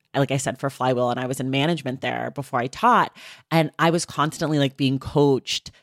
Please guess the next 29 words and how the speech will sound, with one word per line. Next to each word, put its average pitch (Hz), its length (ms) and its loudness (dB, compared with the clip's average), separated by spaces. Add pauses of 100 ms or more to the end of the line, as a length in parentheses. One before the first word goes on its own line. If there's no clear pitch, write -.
to 170 120 0
go 143 260 4
back 127 520 2
and 127 100 -8
take - 420 -4 (140)
out 135 260 2 (120)
these 143 220 -4
things 139 280 0
in 131 80 -4
my 135 140 -4
emails 202 360 0
and 160 100 -2
all 139 140 0
of 135 100 -4
that. 131 260 -2 (340)
And 240 100 2
I 262 60 4
want 285 200 4
to, 427 60 -6 (160)
I 220 80 6
want 269 200 2
you 359 120 2
to - 80 -4
sort 214 200 0
of 196 80 -2
explain 147 560 -4
a 165 80 0
little 180 220 -2
bit 185 280 2